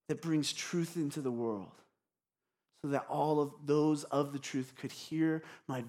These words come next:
voice and know the truth." Jesus is trying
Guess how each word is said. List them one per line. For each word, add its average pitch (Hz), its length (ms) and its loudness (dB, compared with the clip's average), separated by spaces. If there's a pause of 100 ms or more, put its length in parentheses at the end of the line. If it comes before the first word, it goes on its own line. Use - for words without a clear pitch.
voice 143 480 0 (320)
and 123 220 0
know 127 400 2 (360)
the 120 80 -4
truth." - 680 0 (1500)
Jesus 175 400 -2
is - 140 -6
trying 156 880 -2